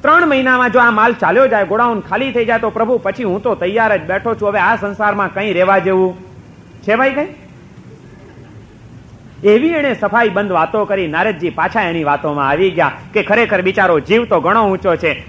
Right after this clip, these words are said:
પણ હવે એની આ વાત સાચી છે. જોઈ રહ્યો છો ને કેટલા ઉંદરડાનો ત્રાસ છે, પણ હશે. અને કંઈ વધુ સમય નથી, ત્રણ મહિનાની વાત છે. કાંઈ નહીં, ચાલો ત્રણ મહિના વળી પાછી એક પૃથ્વી ઉપર પરિક્રમા કરી આવીએ. આમે નારદજી કુતૂહલ પ્રિય તો ખરા જ, ક્યાંક ને ક્યાંક જાય, આડું અવડું કરે,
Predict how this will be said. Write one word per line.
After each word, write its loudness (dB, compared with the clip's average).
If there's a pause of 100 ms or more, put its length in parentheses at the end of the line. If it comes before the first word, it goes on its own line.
પણ 0
હવે 0
એની 0
આ 4
વાત 2
સાચી -2
છે. -4
જોઈ 4
રહ્યો 4
છો -2
ને -2
કેટલા 0
ઉંદરડાનો 0
ત્રાસ 0
છે, -4
પણ -6 (340)
હશે. 0
અને 0
કંઈ -2
વધુ 4
સમય -4
નથી, -4
ત્રણ -2
મહિનાની -2
વાત -2
છે. -4 (180)
કાંઈ 0
નહીં, -6
ચાલો 2
ત્રણ -4
મહિના -2
વળી -2
પાછી -2
એક -4
પૃથ્વી -4
ઉપર 0
પરિક્રમા -2
કરી -2
આવીએ. 0
આમે 0
નારદજી 0
કુતૂહલ 2
પ્રિય -2
તો 0
ખરા 2
જ, -8 (360)
ક્યાંક -2
ને -6
ક્યાંક -4
જાય, 0
આડું 4
અવડું 2
કરે, 4